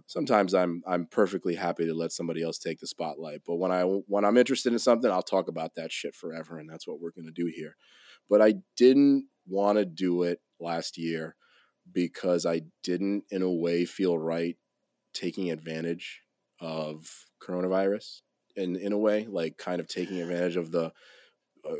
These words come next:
quote unquote, like, no pun intended, viral aspect of coronavirus as a story. And I also didn't wanna do that with Donald Trump. And I just mentioned his goddamn name.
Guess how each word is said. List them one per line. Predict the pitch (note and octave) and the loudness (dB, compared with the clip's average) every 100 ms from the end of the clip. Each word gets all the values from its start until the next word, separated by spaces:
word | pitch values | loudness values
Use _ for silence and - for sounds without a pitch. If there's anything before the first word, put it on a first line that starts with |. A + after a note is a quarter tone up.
| - | -10
quote | - G2 F#2+ | 2 4 4
unquote, | F2 - F#2 F2+ F2+ _ _ _ | 2 0 4 4 2 _ _ _
like, | E2+ E2 - _ _ _ | -8 -8 -10 _ _ _
no | F#2 F2+ F#2 | -4 2 2
pun | - F#2+ F2+ | 0 -4 -2
intended, | E2+ - F2+ F#2 F2+ | -4 -4 -4 -2 -4
viral | D#2+ E2 E2+ F2+ F2+ | -6 -2 0 0 0
aspect | F2+ - G#2 G2 - | -2 -2 -2 -2 -4
of | F2+ | -10
coronavirus | - F#2 F2+ F2+ F#2 F#2 F#2+ G2+ | -8 -4 -2 0 2 4 4 2
as | F2+ | -2
a | |
story. | - F2 F2 A#2 C#3+ _ _ _ _ _ _ _ _ _ _ - - E2 | 0 2 4 2 -2 _ _ _ _ _ _ _ _ _ _ -16 -12 -4
And | F#2 | 0
I | G2 | 6
also | A2+ A#2+ | 6 6
didn't | G#2 A2 F#2 | 4 4 2
wanna | F#2+ F2+ | 2 0
do | F2+ F#2+ | 0 2
that | F2 E2+ | 2 2
with | D#2+ | -2
Donald | E2 D#2+ D#2+ | -4 -6 -6
Trump. | - D2+ - _ _ _ _ _ _ - | -8 -12 -14 _ _ _ _ _ _ -6
And | F2 | -2
I | E2 | 0
just | F2 E2+ | 0 0
mentioned | F2 E2 F2 E2+ | -2 -4 -6 -10
his | E2 | -6
goddamn | E2 D#2+ E2+ F#2 | -6 -4 -4 -4
name. | E2+ E2+ | -4 -6